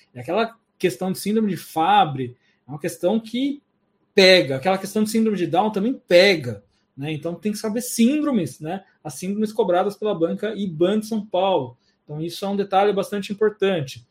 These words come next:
Depois a gente falou de, o que que eu falei depois de síndromes? Falei de líquen plano, caiu nessa última prova de Bertioga, caiu em Capela do Alto, que na verdade foram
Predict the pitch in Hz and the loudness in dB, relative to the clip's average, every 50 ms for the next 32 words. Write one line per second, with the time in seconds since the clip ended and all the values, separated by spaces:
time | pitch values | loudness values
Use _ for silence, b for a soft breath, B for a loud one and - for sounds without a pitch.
0 | _ _ _ _ _ 135 170 190 185 - 220 226 233 220 190 160 160 165 175 180 | _ _ _ _ _ 0 0 0 0 2 6 8 8 8 8 6 4 -2 -4 -6
1 | - - 196 180 175 190 208 214 202 165 151 170 190 233 269 269 - - _ _ | -6 -4 0 2 4 4 4 4 4 2 2 4 4 4 4 2 -2 -8 _ _
2 | _ _ _ _ _ _ _ _ _ _ _ _ _ _ _ _ _ _ _ _ | _ _ _ _ _ _ _ _ _ _ _ _ _ _ _ _ _ _ _ _
3 | _ _ _ _ _ _ _ _ _ _ _ - 143 139 - 147 - - 147 143 | _ _ _ _ _ _ _ _ _ _ _ -20 -20 -18 -16 -18 -14 -10 -8 -8
4 | 135 131 135 139 147 143 139 - - - 208 226 226 214 226 220 220 b b b | -6 -8 -8 -6 -6 -6 -6 -6 -8 -6 -4 -2 -2 -2 -2 -4 -4 b b b
5 | b b - 170 160 156 156 151 170 180 - 233 226 214 - 170 165 170 196 240 | b b 0 2 2 2 2 0 -2 0 2 2 0 2 4 4 4 4 4 2
6 | 294 294 - _ _ _ _ _ _ - 131 131 131 127 131 160 208 240 247 220 | 0 -6 -12 _ _ _ _ _ _ -10 -8 -6 -6 -4 -2 -2 -4 -4 -4 -6
7 | 165 147 139 139 135 - - 139 139 139 139 151 139 127 147 143 135 131 131 143 | -6 -6 -6 -6 -6 -6 -6 -4 -4 -4 -4 -6 -8 -6 -4 -4 -4 -2 -2 -2
8 | 143 139 - 147 156 185 202 196 - 156 139 135 147 170 185 - 165 - 165 151 | -2 -2 -2 -4 -4 -4 -6 -6 -6 -4 -4 -2 -2 -4 -4 -4 -4 -2 -2 -2
9 | 147 135 131 127 139 180 190 - - 160 151 143 135 139 135 139 143 143 - 160 | -2 -2 -2 -2 -2 -4 -4 -6 -8 -10 -8 -8 -8 -6 -6 -6 -6 -6 -6 -6
10 | 151 151 | -6 -6